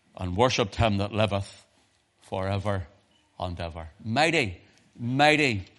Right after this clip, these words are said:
wonderful, powerful, beautiful portion of Scripture. Let's pray. Father, we ask this evening now that you would settle us in your presence, and also for your word to have free course here,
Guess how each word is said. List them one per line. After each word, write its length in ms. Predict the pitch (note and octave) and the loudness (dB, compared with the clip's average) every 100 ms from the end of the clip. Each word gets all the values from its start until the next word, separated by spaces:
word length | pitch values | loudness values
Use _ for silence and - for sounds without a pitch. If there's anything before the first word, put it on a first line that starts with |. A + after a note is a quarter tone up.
| _ A2 A2+ | _ -12 -2
wonderful, 600 | D3+ F#3 F#3+ D3+ C#3 A2 | 4 4 4 0 -2 -6
powerful, 760 | F#2 - D#3 D#3+ D3 C3+ F#2+ - - - - _ _ _ _ _ _ | -4 2 2 2 -2 -6 -8 -10 -20 -20 -20 _ _ _ _ _ _
beautiful 540 | B2 D#3+ D#3+ A2 A#2+ | 0 2 2 0 -6
portion 460 | F#2 - C3+ C3 C3+ | -6 -8 -8 -6 -8
of 120 | B2+ | -8
Scripture. 500 | - - G2 - F#2 - - _ - - - _ - | -8 -8 -8 -8 -18 -20 -20 _ -20 -20 -20 _ -2
Let's 220 | A#2 - | -2 -2
pray. 300 | - F#2+ F2 | -10 -8 -6
Father, 500 | - C#3+ D3 D3 A2 - _ _ _ _ | 4 6 6 2 -2 -12 _ _ _ _
we 140 | - B2+ | -6 4
ask 300 | D3 D3+ - | 6 6 2
this 240 | C3+ - | -12 -6
evening 320 | D3+ D3 C#3+ B2+ | -2 -2 -2 0
now 220 | B2+ B2+ | 2 0
that 200 | A#2+ - | -2 -4
you 120 | B2+ | -4
would 160 | A#2+ - | -4 -6
settle 400 | - C3 C3+ B2 | -2 -2 0 -4
us 160 | A2+ | -2
in 100 | B2 | -4
your 140 | A2+ G2+ | -2 -4
presence, 580 | - C3 C#3 C#3 A#2+ | 2 4 4 -2 -4
and 260 | A#2+ A2+ A2 - | -2 -2 -2 0
also 580 | C3+ C#3+ - C#3+ A2+ F2+ | 0 0 -2 -2 -2 -6
for 100 | - | -6
your 300 | A2 C3 D3 | -4 0 0
word 400 | B2 B2+ A#2+ G2+ - _ _ _ _ _ _ _ _ _ | 2 0 0 -6 -14 _ _ _ _ _ _ _ _ _
to 60 | B2+ | -2
have 280 | A2 D#3 E3 | 6 6 6
free 280 | - D#3 B2 | 0 -2 -2
course 480 | - D3+ D#3+ - | -2 0 0 -2
here, 420 | - D3 F3 E3+ | 0 2 2 0